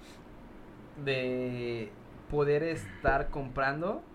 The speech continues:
y de poder, este, adquirir tus productos de necesidad básica?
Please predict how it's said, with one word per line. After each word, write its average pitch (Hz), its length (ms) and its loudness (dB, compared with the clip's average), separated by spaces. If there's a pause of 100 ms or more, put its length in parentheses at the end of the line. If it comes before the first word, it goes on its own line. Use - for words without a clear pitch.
(560)
y 139 120 0
de 131 140 0
poder, 131 460 0
este, 117 760 -2 (220)
adquirir 135 480 0
tus 139 480 -4 (160)
productos 139 580 4
de 117 340 2
necesidad 117 640 -2
básica? 123 440 0